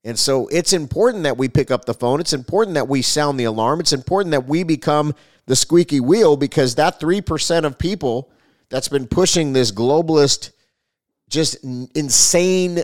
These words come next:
agenda on us, it's literally, like, three, four percent of our population, by the way.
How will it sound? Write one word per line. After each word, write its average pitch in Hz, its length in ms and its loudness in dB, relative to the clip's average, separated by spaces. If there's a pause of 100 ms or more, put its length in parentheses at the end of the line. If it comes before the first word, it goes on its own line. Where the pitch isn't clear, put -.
agenda 139 600 0
on 170 260 -2
us, 120 500 -4 (100)
it's - 200 -12
literally, 165 280 4
like, 107 140 0
three, 151 200 0
four 143 200 0
percent 139 360 -2
of 110 100 0
our 104 80 2
population, 117 680 0
by 78 100 -4
the 60 80 -6
way. 69 220 -10